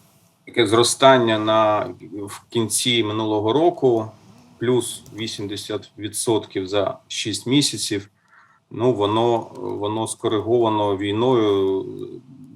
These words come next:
дуже-дуже з-, значно. І, е, якщо у, е, квітні, у квітні, о, в порівнянні з,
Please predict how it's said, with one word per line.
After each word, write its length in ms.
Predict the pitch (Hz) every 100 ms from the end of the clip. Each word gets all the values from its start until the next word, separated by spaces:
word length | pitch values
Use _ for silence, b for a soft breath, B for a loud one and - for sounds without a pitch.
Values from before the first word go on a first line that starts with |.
| 107
дуже-дуже 580 | 120 107 101 107 104 95
з-, 320 | 104 107 98
значно. 760 | 95 107 98 90 - - - - b b b _
І, 440 | 95 98 101 98 98 95 -
е, 300 | 98 95 95
якщо 480 | 101 98 - 117 113
у, 520 | - 107 107 101 101 - _ _ _ _ _ _ -
е, 720 | 95 92 92 92 92 92 92 - _ _ _ _ _ _ _ _ _ _ _ _ _ _ -
квітні, 680 | 117 120 - 101 95 90 107 _ _ -
у 180 | 98 101
квітні, 600 | 110 107 101 101 92 87 95
о, 100 | 92
в 140 | -
порівнянні 880 | 101 107 107 107 107 104 101 101 95
з, 220 | 90 90